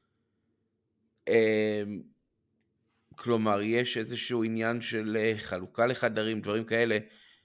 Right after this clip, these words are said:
מי, מי אחראי על זה? זה משהו שהשחקנים קובעים בעצמם, או שזה משהו ש-,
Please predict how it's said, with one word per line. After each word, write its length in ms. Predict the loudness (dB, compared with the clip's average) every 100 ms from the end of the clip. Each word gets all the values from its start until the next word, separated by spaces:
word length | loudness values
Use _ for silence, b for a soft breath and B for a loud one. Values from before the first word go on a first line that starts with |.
| _ -6
מי, 460 | 0 2 2 0
מי 240 | 0 2 2
אחראי 320 | 0 0 0
על 120 | 0
זה? 120 | -4
זה 120 | -6 -6
משהו 240 | -6 -6
שהשחקנים 600 | -8 -8 -10 -8 -4 -4
קובעים 480 | -6 -12 -8 -4 -2
בעצמם, 460 | -2 -2 -2 -2 -2
או 60 | -6
שזה 240 | -4 -2
משהו 240 | -2 -4
ש-, 140 | -6